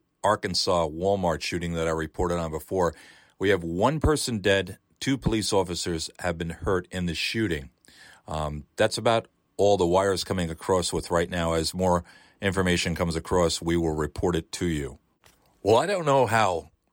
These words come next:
Captain Kirk and Mister Spock would feel about this, but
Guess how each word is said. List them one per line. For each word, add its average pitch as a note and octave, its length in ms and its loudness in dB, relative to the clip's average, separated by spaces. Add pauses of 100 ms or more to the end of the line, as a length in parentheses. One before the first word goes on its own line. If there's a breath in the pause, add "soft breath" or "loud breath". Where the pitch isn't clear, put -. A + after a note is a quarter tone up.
(120)
Captain G#2+ 460 -2
Kirk G#2 340 0
and F2+ 140 -4
Mister F#2 260 -6
Spock G2+ 600 -8
would D#2+ 120 -10
feel F#2 300 -6
about D2+ 320 -10
this, - 320 -4
but F2 340 -6